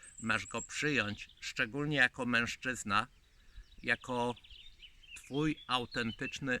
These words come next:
dar, że on jest wolny od programów,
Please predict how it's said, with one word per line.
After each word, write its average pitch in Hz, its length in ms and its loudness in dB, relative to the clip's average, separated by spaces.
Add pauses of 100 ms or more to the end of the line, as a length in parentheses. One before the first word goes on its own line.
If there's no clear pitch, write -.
(120)
dar, 117 500 4 (640)
że 117 280 4 (160)
on 123 160 -2
jest 110 260 -2
wolny 123 340 2
od 104 100 -2
programów, 101 640 0